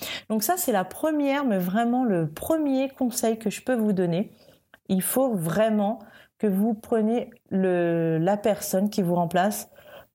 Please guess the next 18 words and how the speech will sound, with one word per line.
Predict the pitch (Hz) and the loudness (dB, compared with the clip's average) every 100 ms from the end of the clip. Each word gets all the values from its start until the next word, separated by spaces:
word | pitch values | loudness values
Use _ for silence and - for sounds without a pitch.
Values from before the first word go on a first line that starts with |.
| - | -2
mais | 190 | 0
la | 180 165 | 2 0
perle | - 220 151 127 | 0 0 0 -2
en | - | -4
fait, | - - - | -4 -6 -12
pour | - - | -12 -2
que | |
vous | 165 | 0
soyez | 160 175 160 220 | 2 0 0 0
le | 180 160 | 0 0
mieux | 160 180 220 254 254 | 0 0 0 -2 -4
possible | - 160 - 185 190 151 - - - | -4 -4 -2 -2 0 -2 -6 -14 -6
et | 180 175 | -4 -2
que | 185 170 156 147 143 | -2 0 2 0 0
vous | 160 165 | 0 0
êtes | 160 | 0
sûr | - - 226 220 - | -2 0 0 0 -2
que, | - 151 | 0 0